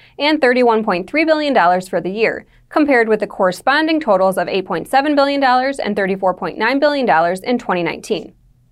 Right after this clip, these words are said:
Ag and Turf sales for the quarter were six point two billion dollars, up eight percent from the same period in twenty nineteen. For the full year twenty twenty, Ag and Turf division sales dropped six percent to twenty-two point three billion dollars.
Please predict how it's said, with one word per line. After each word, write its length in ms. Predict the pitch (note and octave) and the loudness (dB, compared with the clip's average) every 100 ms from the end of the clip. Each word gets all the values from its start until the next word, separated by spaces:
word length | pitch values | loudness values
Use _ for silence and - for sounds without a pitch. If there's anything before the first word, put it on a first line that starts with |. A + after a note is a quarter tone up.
| _ - - | _ -20 -2
Ag 180 | A3 G#3 | 0 0
and 100 | G3 | 0
Turf 220 | D#4+ E4+ | 0 0
sales 280 | C#4+ A#3 G#3+ | 2 2 2
for 80 | G3+ | -2
the 80 | |
quarter 340 | G#3 F3 D#3+ D#3+ | -2 0 0 0
were 100 | E3+ | -2
six 280 | - C4+ - | -2 -4 0
point 240 | G#3 F3+ | -4 -2
two 180 | E4 E4 | -2 2
billion 300 | B3+ F#3+ E3 | 2 2 0
dollars, 380 | D#3 E3 F3+ - _ _ | 2 0 -2 -8 _ _
up 160 | - - | 0 0
eight 200 | A3 B3 | 2 0
percent 380 | C#4+ C#4 F#3+ G3 | 0 0 0 -2
from 160 | G3 F#3+ | -4 -6
the 60 | |
same 240 | F#3 A#3+ C4 | -2 -2 0
period 320 | G#3+ F#3 F3 | 0 0 0
in 120 | F#3+ | -2
twenty 240 | F#3 E3 | -2 -4
nineteen. 480 | D#3 - - D#3+ - _ _ _ _ - | -4 -8 -8 -8 -10 _ _ _ _ -4
For 100 | A3+ | 0
the 80 | G#3 | 0
full 260 | G#3 E4+ | 2 4
year 200 | F4+ D4+ | 4 2
twenty 260 | - G3 F3+ | 0 -2 -2
twenty, 400 | - E3+ E3+ F#3+ - | -4 -6 -6 -6 0
Ag 160 | G#3 | 2
and 100 | C#4 | 2
Turf 220 | D4+ D4+ D4 | 0 0 0
division 380 | C4 A3 B3+ | 0 2 0
sales 320 | B3+ F3 F3+ - | 2 2 2 2
dropped 260 | E3+ D#3 | 0 0
six 260 | - C#4 - | -2 -4 0
percent 440 | - - F#3 - | -4 0 -2 -2
to 100 | G3+ | -10
twenty-two 480 | F#3+ B3 C#4 C#4 B3+ | -4 -2 -2 -2 -4
point 240 | B3+ A#3 | -2 -2
three 120 | G3+ F3 | -2 -2
billion 280 | E3 D3+ | 0 0
dollars. 460 | D#3+ F3 - - - | 0 0 -2 -10 -20